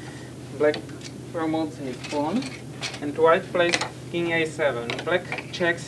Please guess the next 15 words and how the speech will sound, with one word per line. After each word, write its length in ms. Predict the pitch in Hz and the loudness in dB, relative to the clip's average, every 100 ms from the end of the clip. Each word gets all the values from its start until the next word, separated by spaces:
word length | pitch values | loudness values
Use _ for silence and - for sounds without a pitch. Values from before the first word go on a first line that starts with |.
| - | -4
somehow, 640 | - 156 135 131 131 127 143 - - - - - - - - - - - - - - - - - - - - - | 0 0 0 2 4 2 0 -4 -6 -8 -8 -10 2 2 2 -6 -8 -10 -10 -12 -12 -12 -12 -8 -8 -6 -4 -2
but 120 | - - - - - - - - - - - - | -4 -6 -10 -8 -8 -8 -10 -6 -6 -8 -10 0
black 220 | 147 156 | 2 4
is 280 | 175 - - | 0 -2 -8
unable 460 | - 170 170 160 160 | -2 0 0 2 0
to 100 | 156 | 0
get 220 | 160 156 - - - 151 | -2 -2 -2 -12 -10 -2
any 180 | 165 160 | 0 0
farther. 460 | 175 165 147 123 - - - - - - - - - - 139 | 2 4 4 0 -6 -12 -12 -12 -12 -12 -12 -12 -12 -8 0
Uh, 280 | 139 131 127 - - - - - - | 2 2 0 -8 -12 -12 -12 -10 0
farther, 360 | 143 127 123 - - - - - | 2 4 2 -2 -10 -12 -12 -6
I 120 | 131 | -2
mean. 280 | 123 123 127 - - - - - - - - - - | 0 0 -2 -6 -10 -12 -12 -12 -12 -12 -12 -8 0
Uh, 160 | 139 127 - 151 143 - - - - - - - - - - - - - - - - | 0 0 -4 -6 -6 -6 -12 -12 -12 -12 -12 -12 -12 -12 -12 -12 -12 -10 -10 -10 0
so 480 | 165 160 160 147 | 6 8 8 2